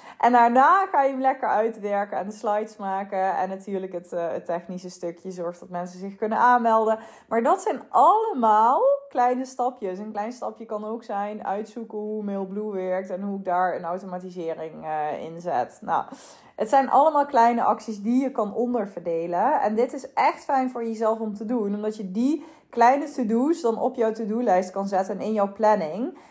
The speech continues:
En in plaats van dat het dan zo'n groot ding wordt, waardoor je overwhelm gaat ervaren en je blokkeert, kun je die kleine to-do's lekker afvinken. Super fijn, succeservaring. En je blijft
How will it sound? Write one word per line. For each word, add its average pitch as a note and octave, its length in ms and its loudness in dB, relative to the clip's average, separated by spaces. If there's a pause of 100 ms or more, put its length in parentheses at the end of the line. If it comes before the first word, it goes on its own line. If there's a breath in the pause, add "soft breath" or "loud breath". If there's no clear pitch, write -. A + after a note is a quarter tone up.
En G#3+ 140 2
in A#3 100 2
plaats B3 280 4
van C#4+ 100 -6
dat B3+ 140 2
het B3 120 -2
dan A#3+ 160 0
zo'n A#3 100 -8
groot A#3 280 -2
ding A3+ 280 0
wordt, A#3 380 2
waardoor A3 380 2
je A3 100 2
overwhelm A3 560 2
gaat G#3 200 0
ervaren G#3 580 0
en G3 120 -2
je G3+ 80 -4
blokkeert, G3 720 -2 (260 loud breath)
kun B3+ 140 0
je C4+ 120 4
die A#3 120 -2
kleine C4+ 380 4
to-do's A3+ 600 -4 (180)
lekker A#3+ 680 2
afvinken. G#3 760 2
Super D#4 480 -4
fijn, A3+ 340 0
succeservaring. G#3 1160 0
En G#3+ 140 -6
je G#3+ 80 -4
blijft G#3 460 2